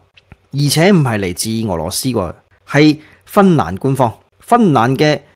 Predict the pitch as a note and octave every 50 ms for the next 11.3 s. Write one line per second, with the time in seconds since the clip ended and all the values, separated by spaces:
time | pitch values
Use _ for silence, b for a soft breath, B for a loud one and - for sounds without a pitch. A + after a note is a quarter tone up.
0 | b _ _ - - B3 B3 B3 B3 B3 A#3+ A3+ A#3+ A#3 A#3 A#3+ A3+ - - _
1 | _ _ _ _ _ B2+ A2+ A2 D3 F#3 G#3 G3 G3+ - _ _ _ - - C#3+
2 | B2+ B2+ - _ _ - A2+ - - D3 C#3+ - - _ _ _ _ _ - -
3 | G#2+ A2 A2 G2+ G2 - F#2+ F#2+ F#2+ G2 G2+ G2 F#2 F#2+ G#2 G#2 - - A2+ A2
4 | C3 D3 D3+ D#3 D3+ D3+ - B2 C3+ D3 C#3+ - - D#2+ E2 - G#2+ G#2 F#2 -
5 | - _ _ _ _ _ _ - - C#3+ D3+ E3 E3 D3+ F#3+ F#3+ F#3 F#3 F3+ -
6 | D#3 F#3+ A3+ G#3 C#3 A2+ G#2+ - A#2 B2+ E3+ F#3 - b b b b b b b
7 | b _ - - C3 C3+ C3+ C#3 D3 C#3+ C#3+ E3+ G3+ A3 A3 G#3+ G3 G3+ G3+ -
8 | - G2 F#2+ G2+ G2 F#2+ - _ _ _ _ _ _ - D3+ C#3+ D3 D3 D3 C#3+
9 | - - - - - - F3 F#3 F3 D#3+ D3 C3+ A2 D2 C2+ E2 F2 F2 - A2+
10 | A2 A2+ - - C#3+ C#3 C#3+ C#3+ C#3 C#3 - - D3 C3+ C#3+ C#3+ C#3 - G#2 F2+
11 | E2+ F2 - E2+ E2+